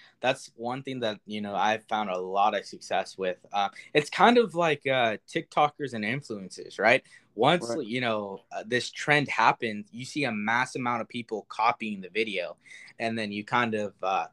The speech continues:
Speaker 1: you, that's where all the attention is drawn. So, you know, you definitely wanna see those trends and hit those trends hard, and then that's definitely gonna help you out.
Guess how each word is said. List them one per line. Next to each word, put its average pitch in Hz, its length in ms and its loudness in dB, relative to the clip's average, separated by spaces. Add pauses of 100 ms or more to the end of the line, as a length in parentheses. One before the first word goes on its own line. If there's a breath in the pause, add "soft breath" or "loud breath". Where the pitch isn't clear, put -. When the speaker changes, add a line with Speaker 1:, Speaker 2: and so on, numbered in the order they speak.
Speaker 1:
you, 110 200 -10
that's 131 260 2
where 131 120 2
all 117 160 4
the 107 160 -4
attention 107 380 -4
is 87 140 -8
drawn. 95 440 0
So, 110 300 4 (220 soft breath)
you 123 80 0
know, 127 60 4
you 117 120 2
definitely 131 360 6
wanna 131 240 4
see 120 240 0
those 110 240 4
trends 113 380 2
and 95 100 -2
hit - 240 0
those 104 180 0
trends 104 280 0
hard, 113 380 6 (360)
and 95 140 -4
then 92 140 -2
that's - 260 0
definitely 98 420 0
gonna 87 160 -2
help 87 240 0
you 85 120 0
out. 82 220 0